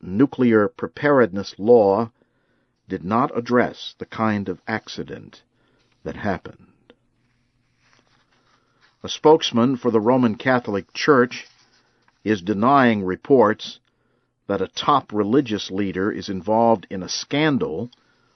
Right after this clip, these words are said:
over the release of secret documents. The documents were given to Italian news reporters. They tell about tax problems and fights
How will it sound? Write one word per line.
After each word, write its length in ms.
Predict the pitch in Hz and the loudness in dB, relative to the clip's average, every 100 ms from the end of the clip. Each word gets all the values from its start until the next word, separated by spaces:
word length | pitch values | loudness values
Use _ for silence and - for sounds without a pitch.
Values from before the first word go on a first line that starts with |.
| _ | _
over 300 | 107 113 113 | 2 4 4
the 120 | 104 | 2
release 580 | 98 107 104 127 123 - - | -2 -2 0 0 -2 -8 -8
of 100 | 127 | -8
secret 540 | - 113 - 107 - - | -4 -6 -4 -8 -8 -4
documents. 1000 | 120 120 - - - _ - - - _ _ _ _ _ _ _ _ _ _ _ - | -2 -2 -8 -16 -18 _ -20 -20 -20 _ _ _ _ _ _ _ _ _ _ _ -12
The 80 | 85 | -4
documents 760 | 92 120 120 104 95 - - | 2 2 2 -2 -2 -4 -6
were 120 | 85 | -10
given 400 | 76 104 98 98 | -6 -4 -4 -6
to 180 | - 101 | -6 -6
Italian 640 | - - 117 107 104 104 | -6 -2 0 0 -2 -2
news 280 | 113 127 104 | 0 0 -2
reporters. 840 | 85 82 90 69 65 50 - - _ _ _ _ _ _ _ _ _ _ _ - | -6 -6 -4 -6 -10 -18 -20 -20 _ _ _ _ _ _ _ _ _ _ _ -6
They 140 | 98 | -4
tell 320 | 92 135 113 82 | -2 0 0 0
about 360 | 90 95 87 _ | -2 -4 -4 _
tax 340 | - 139 - - | -4 -2 -2 -8
problems 800 | - 101 92 92 110 143 - - _ _ _ _ | 0 0 0 -2 -4 -6 -12 -18 _ _ _ _
and 180 | 85 85 | -12 -10
fights 540 | - 117 113 - - | 0 0 0 -6 -18